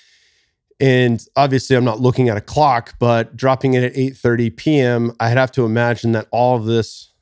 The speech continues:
God space and love happened within the first hour.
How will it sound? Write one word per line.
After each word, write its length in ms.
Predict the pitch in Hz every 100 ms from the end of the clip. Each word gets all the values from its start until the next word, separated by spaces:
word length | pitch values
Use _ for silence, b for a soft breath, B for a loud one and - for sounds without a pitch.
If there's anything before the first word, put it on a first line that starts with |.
| _ _ -
God 320 | 113 117 123
space 540 | - 117 104 107 - -
and 240 | 107 104
love 480 | 117 120 104 101 -
happened 340 | - 113 113
within 220 | 107 107 104
the 80 |
first 320 | 92 110 95 -
hour. 420 | 107 95 87 82